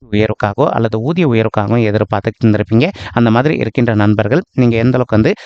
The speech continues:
உங்களுடைய உயர் அதிகாரிகள் கிட்ட கொஞ்சம் அட்ஜஸ்ட் பண்ணிட்டு சைலண்டா பொறுத்து போறீங்களோ அந்த அளவுக்கு வந்து பார்க்கின்ற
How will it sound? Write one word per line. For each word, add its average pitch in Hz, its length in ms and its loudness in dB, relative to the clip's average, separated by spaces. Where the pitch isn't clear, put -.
உங்களுடைய 156 340 0
உயர் 127 300 2
அதிகாரிகள் 107 520 0
கிட்ட 123 160 -4
கொஞ்சம் 131 320 2
அட்ஜஸ்ட் 107 260 -6
பண்ணிட்டு 104 340 0
சைலண்டா 107 340 0
பொறுத்து 104 280 -4
போறீங்களோ 107 400 0
அந்த 110 220 2
அளவுக்கு 110 240 -2
வந்து 156 120 2
பார்க்கின்ற 107 400 0